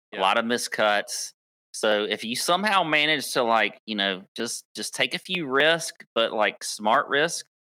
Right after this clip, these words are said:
Speaker 2: and, you know, you, you don't get married to too many guys, and then you just, like, get a, several six of sixes through, I think you're gonna have,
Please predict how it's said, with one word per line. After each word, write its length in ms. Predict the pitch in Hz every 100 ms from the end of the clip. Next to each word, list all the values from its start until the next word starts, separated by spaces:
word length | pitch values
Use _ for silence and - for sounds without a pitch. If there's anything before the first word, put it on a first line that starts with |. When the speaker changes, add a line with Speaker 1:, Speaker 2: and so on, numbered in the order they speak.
| _ _ _ -
Speaker 2:
and, 400 | 113 113 107 95
you 120 | 110
know, 100 | 110
you, 280 | 107 98 104 -
you 300 | 104 104 95 _ _ _ _ -
don't 240 | 120 143 156
get 160 | 160
married 440 | 117 123 135 135 113
to 80 | 101
too 280 | - -
many 240 | 139 139 123
guys, 540 | 120 113 120 123 113
and 180 | 101 107
then 140 | 110
you 140 | 104 104
just, 300 | 110 107 -
like, 240 | 101 98 98
get 160 | 117 -
a, 100 | 107 -
several 480 | - - 113 123 120
six 340 | - 120 -
of 120 | 107
sixes 380 | - 113 - 104
through, 420 | - 104 117 147 -
I 60 | 110 -
think 360 | 156 147 - - _ _ -
you're 120 | 110
gonna 140 | 113
have, 320 | 107 107 95